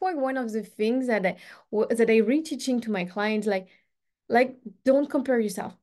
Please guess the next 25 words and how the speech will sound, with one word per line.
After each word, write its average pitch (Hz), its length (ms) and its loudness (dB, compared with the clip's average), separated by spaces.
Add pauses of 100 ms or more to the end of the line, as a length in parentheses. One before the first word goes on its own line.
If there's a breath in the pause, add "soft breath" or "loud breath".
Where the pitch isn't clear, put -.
(120)
Don't 320 400 2
go 277 160 6
watch 220 560 0
what 220 320 0
other 226 300 2
people 220 420 -6
are 202 140 -2
doing. 190 580 -4 (220 loud breath)
Just 294 320 0
focus 339 460 -4
on 220 220 0
you, 208 440 -2 (120)
yourself, 208 720 0 (180)
and 226 180 2
your 202 140 0
client, 196 640 -4 (380 loud breath)
and 254 200 4
just 349 300 0
be 240 80 2
you. 196 640 0
Because 226 280 -2
as 277 260 -6
you 330 100 2
mentioned, 349 580 -2 (280 loud breath)
like, 226 260 2